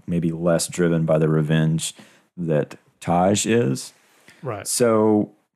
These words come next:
Speaker 1: you know, and Samad's loyalty to Afghanistan and Patrick's loyalty to his tank crew in Russia and all that stuff. Um, and it ends kind of in a complicated way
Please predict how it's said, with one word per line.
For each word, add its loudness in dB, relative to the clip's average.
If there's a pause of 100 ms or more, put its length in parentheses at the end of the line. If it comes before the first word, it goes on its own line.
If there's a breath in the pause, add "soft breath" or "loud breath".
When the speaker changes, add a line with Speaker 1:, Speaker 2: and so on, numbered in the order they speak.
(140)
Speaker 1:
you 0
know, 0
and 2
Samad's 2
loyalty 0
to -4
Afghanistan -4
and -8
Patrick's -4
loyalty 0
to -6
his -6
tank -4
crew -2
in -4
Russia -6
and -6
all -4
that -8
stuff. -6 (440 soft breath)
Um, 0 (400)
and 2
it -2
ends 4
kind 0
of 0
in 4
a 2
complicated -2
way 0